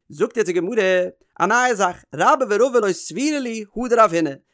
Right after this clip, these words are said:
פשט די מאמר, דאס האבן מיר געזען, וואס רב הנה האט געזאגט, אז ווען ער שכיב מיר, ער שרייבט א גט, אין שפעטע ווערט געזונט, איז דער גט בטל, איז דער רבה ורוה קריגן זיך אויף דעם. יעצט, די גמרא זאגט, אז דער רבה ורוה קריגן זיך אויף דעם, נישט, וואס ער קריגן זיך ביי עצם אויף זיין יסוד.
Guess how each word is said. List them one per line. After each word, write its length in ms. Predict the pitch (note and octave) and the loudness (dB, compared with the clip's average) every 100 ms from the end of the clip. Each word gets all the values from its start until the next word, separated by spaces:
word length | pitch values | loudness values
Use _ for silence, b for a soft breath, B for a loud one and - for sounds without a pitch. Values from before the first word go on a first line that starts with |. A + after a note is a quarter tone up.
| _ | _
פשט 180 | E3+ D#3 | -6 -4
די 160 | C#4 | -2
מאמר, 280 | C4 B3+ C4 | 2 2 0
דאס 200 | G#3+ F3 | -4 -4
האבן 40 | |
מיר 100 | F3 | -4
געזען, 220 | E3 A#3 A3+ | -4 -4 -6
וואס 160 | E3 | -6
רב 140 | D#3+ F#3 | -6 -4
הנה 120 | B3 | -4
האט 80 | E3+ | -4
געזאגט, 360 | E3+ A3+ F3 - b b | 0 0 -2 -12 b b
אז 140 | D#3+ E3 | -6 -4
ווען 100 | E3+ | -4
ער 60 | |
שכיב 240 | D#3+ - B3+ | -6 -8 -6
מיר, 100 | G#3+ | -4
ער 60 | |
שרייבט 340 | E3 A3 A#3 G3 | -2 0 0 -2
א 40 | |
גט, 220 | F3 A#3 - | -4 -6 -6
אין 60 | |
שפעטע 320 | D#3+ A3+ A#3 G3+ | -6 -6 -4 -2
ווערט 220 | A3+ A3 | -2 -4
געזונט, 400 | F3+ F3 A3+ E3 _ | -8 -4 -4 -6 _
איז 100 | E3 | -6
דער 100 | D#3+ | -4
גט 220 | F3+ G3 E3 | 0 0 0
בטל, 280 | F#3 F#3 D#4 C4 G3 _ _ | -4 -2 -2 -2 -4 _ _
איז 120 | F#3+ | -4
דער 240 | F3+ G3 C4+ | 0 2 4
רבה 140 | A#3+ | 4
ורוה 240 | B3 C4+ C4+ | 2 2 0
קריגן 320 | C4 A#3+ A3+ | -4 -6 -4
זיך 160 | G#3 G#3+ | -4 -4
אויף 100 | G3 | 0
דעם. 220 | G3 F3 - _ | 0 -2 -10 _
יעצט, 480 | D#3+ F3 D3 - _ - | 0 0 0 -12 _ -12
די 60 | D3+ | -6
גמרא 320 | E3 C4 B3+ | -4 -2 -2
זאגט, 440 | F3 B3+ G3+ E3 - | 2 2 0 -2 -6
אז 140 | E3+ | -6
דער 180 | D#3+ G#3 | -2 -2
רבה 100 | C#4 | 0
ורוה 160 | B3 A#3 | -2 -4
קריגן 240 | G3+ C4 | -6 -4
זיך 140 | G#3+ F3+ | -4 -4
אויף 100 | E3+ | -4
דעם, 160 | E3+ | -4
נישט, 180 | G3+ E4 | -4 -6
וואס 100 | E4 | -8
ער 60 | A#3+ | -10
קריגן 220 | G#3+ G#3+ | -10 -10
זיך 100 | E3+ | -6
ביי 140 | F3 | -4
עצם 140 | F#3+ F#3 | -4 -6
אויף 120 | D#3 | -4
זיין 160 | D#3+ | -4
יסוד. 340 | D#3+ D#3+ C#3 | -4 -4 -8